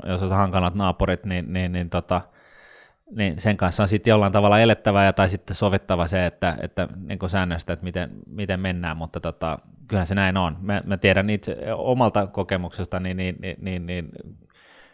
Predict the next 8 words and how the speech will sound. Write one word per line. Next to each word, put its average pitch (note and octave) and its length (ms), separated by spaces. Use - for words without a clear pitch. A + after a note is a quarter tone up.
useimmiten A2+ 1040
niin, F#2 260
niin F#2 300
oli G#2 400
kyseessä G#2 380
sitten G2+ 460
opiskelijasolu G2+ 920
tai, F#2+ 380